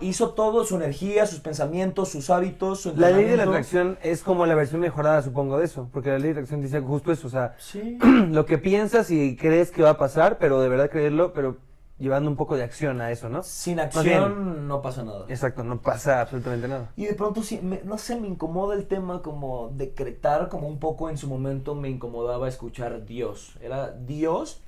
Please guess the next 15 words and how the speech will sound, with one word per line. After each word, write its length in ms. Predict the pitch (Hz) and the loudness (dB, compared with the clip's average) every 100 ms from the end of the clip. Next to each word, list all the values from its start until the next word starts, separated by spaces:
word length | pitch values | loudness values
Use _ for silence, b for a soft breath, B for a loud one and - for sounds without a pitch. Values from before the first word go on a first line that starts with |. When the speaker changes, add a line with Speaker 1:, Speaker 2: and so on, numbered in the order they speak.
| - | -16
Speaker 1:
y 180 | 185 170 | -12 -10
me 160 | 156 | -8
daba 220 | 135 127 156 | -6 -4 -4
urticaria, 600 | 175 147 127 165 190 151 | -6 -10 -10 -8 -8 -10
como 280 | 135 117 110 | -10 -12 -10
de, 340 | 104 104 101 - | -10 -12 -14 -16
"¿Cuál 280 | 269 320 | -14 -12
Dios?". 480 | 135 156 240 139 - 131 - 135 | -6 -6 -4 -8 -12 -16 -16 -14
Sí, 220 | 127 165 139 | -12 -12 -8
sí 60 | |
me 60 | 196 | -10
explico, 280 | 190 190 - | -8 -12 -8
pero 160 | 160 | -6
desde, 340 | 139 135 117 | -4 -4 -4
Speaker 2:
Ujú. 100 | 131 | -6